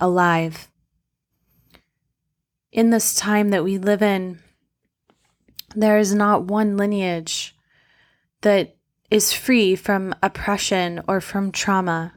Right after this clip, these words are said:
or from drama. Every lineage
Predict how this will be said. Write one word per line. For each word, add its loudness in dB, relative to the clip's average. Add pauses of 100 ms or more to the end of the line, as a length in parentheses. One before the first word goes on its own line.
or 0
from -6
drama. -4 (1000)
Every 4
lineage -2